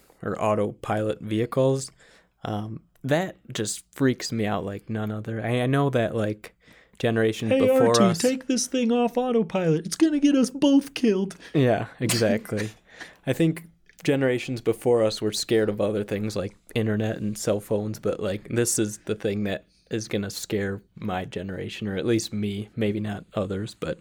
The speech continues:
Speaker 2: Speaking of that, do you, do you put a little, uh, tape over your, over
Speaker 1: No.
Speaker 2: your camera on your
Speaker 1: I
Speaker 2: computer?
Speaker 1: don't do that.
Speaker 2: Why not?
Speaker 1: I'm not <laughs> scared of that.
Speaker 2: Yeah, I don't do that either.
Speaker 1: But yeah,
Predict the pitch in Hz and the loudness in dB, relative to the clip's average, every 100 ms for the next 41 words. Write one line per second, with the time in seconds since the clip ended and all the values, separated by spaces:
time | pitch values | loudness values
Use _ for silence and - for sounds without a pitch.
0 | _ - - 160 165 143 123 120 127 143 | _ -14 -2 0 2 2 0 0 -2 0
1 | 151 160 147 135 - 156 147 135 131 120 | -2 -2 -4 -4 0 2 2 2 2 0
2 | 107 101 98 - _ _ _ - 110 - | -2 -4 -8 -12 _ _ _ -4 -4 -4
3 | 160 120 117 113 110 107 104 110 - _ | -2 -2 -2 -2 -2 -4 -4 -8 -12 _
4 | _ - 117 117 120 110 113 - _ _ | _ -8 -4 0 2 2 -2 -8 _ _
5 | - 127 113 113 117 113 110 107 - 123 | -10 -6 -4 -4 -4 -4 -4 -6 -6 -4
6 | 113 117 107 107 98 92 - - 160 - | 0 0 -2 -2 -4 -4 -10 -12 -14 -18
7 | - 135 131 151 156 - 123 120 120 87 | -12 -2 0 2 0 -4 -6 -2 -2 -2
8 | - - - - - - 92 92 - 110 | -8 -8 -6 -6 -6 -4 -4 -4 -6 -4
9 | 104 98 104 107 101 98 92 92 92 95 | -2 -4 -6 -6 -8 -8 -10 -10 -12 -12
10 | 160 _ _ _ _ _ - 107 - - | -14 _ _ _ _ _ 0 0 0 -6